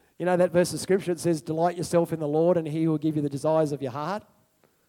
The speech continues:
I used to see that verse completely back to front. Until one day the Lord showed me, as you delight yourself in the Lord, the things that he wants for you actually start <laughs> coming on your heart.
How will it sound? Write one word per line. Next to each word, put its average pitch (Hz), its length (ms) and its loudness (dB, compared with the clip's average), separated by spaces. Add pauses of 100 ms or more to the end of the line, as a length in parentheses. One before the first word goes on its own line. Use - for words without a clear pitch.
(840)
I 202 160 -2
used 220 140 2
to 170 80 -4
see 180 180 0
that 165 140 0
verse 160 220 2
completely 160 400 0
back 156 220 -4
to - 80 -10
front. 147 260 -6 (1300)
Until 170 240 4
one 185 180 2
day 185 160 2
the 175 80 2
Lord 170 220 2
showed 170 200 2
me, 170 140 -4
as 190 180 2
you 294 120 8
delight 220 420 6
yourself 190 380 2
in 170 80 -4
the 160 80 -4
Lord, 170 500 4 (1200)
the 185 100 2
things 233 220 0
that 170 120 6
he 208 120 4
wants 175 240 -2
for 165 100 -8
you 175 200 2
actually 165 220 -2
start 165 240 -4
<laughs> - 80 -4
coming 196 260 2
on 196 160 2
your 160 180 2
heart. 185 480 -6